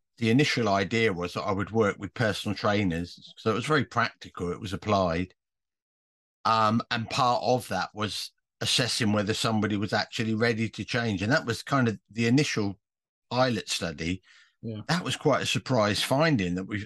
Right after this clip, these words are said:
Speaker 1: I found that quite a lot of people were taking on trainers.
Speaker 2: Yeah.
Speaker 1: But if you assess their psychology, they weren't really ready to change. And that's almost contradictory, 'cause you kind of think, "Surely you wouldn't sign up with the trainer unless you were ready to change." And,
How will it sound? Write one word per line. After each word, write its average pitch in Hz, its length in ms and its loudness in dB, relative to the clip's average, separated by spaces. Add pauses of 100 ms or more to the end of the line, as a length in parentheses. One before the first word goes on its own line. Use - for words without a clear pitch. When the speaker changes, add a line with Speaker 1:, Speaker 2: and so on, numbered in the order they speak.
(160)
Speaker 1:
I 120 140 4
found 98 360 0
that - 120 -8
quite 190 260 -6
a 123 60 -2
lot 151 160 2
of - 120 -10
people 151 360 0
were 92 100 -2
taking 135 420 0
on 117 160 2
trainers. 120 800 -2 (380)
Speaker 2:
Yeah. 110 240 -10
Speaker 1:
But - 100 -4
if - 120 0
you 123 120 4
assess 139 400 0
their 135 180 0
psychology, 131 840 -2
they 127 120 0
weren't 151 280 0
really 113 200 2
ready 101 300 0
to - 140 -16
change. 113 640 0 (840)
And 135 140 4
that's 180 220 2
almost 147 320 6
contradictory, 135 680 0
'cause 107 200 -6
you 120 100 0
kind 113 220 0
of 107 80 0
think, 101 220 -2 (760)
"Surely 104 480 0
you 87 100 -2
wouldn't 98 260 0
sign 101 280 2
up 98 160 -4
with 92 120 -10
the 95 60 -8
trainer 101 540 2
unless 98 300 2
you 98 80 2
were 92 100 2
ready 90 260 0
to - 160 -8
change." 85 540 -2
And, 101 180 -2